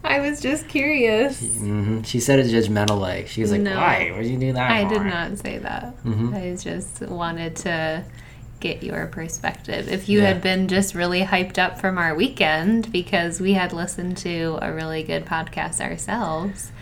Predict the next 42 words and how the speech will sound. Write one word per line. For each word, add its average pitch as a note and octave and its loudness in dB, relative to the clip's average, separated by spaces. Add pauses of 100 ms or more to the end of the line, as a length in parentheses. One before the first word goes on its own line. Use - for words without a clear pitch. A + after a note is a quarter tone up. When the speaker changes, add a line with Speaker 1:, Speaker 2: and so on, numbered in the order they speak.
(100)
Speaker 2:
Well, G2+ -2
yeah, F#2 0
that G2 -4
one's, G2 -6
Speaker 1:
And G3 6
Speaker 2:
that's F#3 2
a - 0
Speaker 1:
then F3+ 0
Speaker 2:
big F3+ 4
Speaker 1:
that F#3 8
Speaker 2:
component F#3+ -2
to G2+ -8
it, G2 -4
yeah, F#2+ -6
for G2 -10
sure. - -8
Speaker 1:
Then G3 6
that F3 6
day, G3+ 6
I F#3 6
was G#3+ 4
just G3 -2
super F3+ -2
hyped F3 -2
up, E3+ -2
and E3+ -4
that, E3 0 (240)
I F3 2
feel E3+ -4
like, D#3+ -2
led D#3+ -2
to F3 -4
me E3+ 0
doing D#3 -2 (100)
the - -2
Murph. D3 0
So F3 -2
then D#3 2
I D#3+ 2
Speaker 2:
Yeah. D#3+ 2
Speaker 1:
was - -2
thinking, D#3+ -6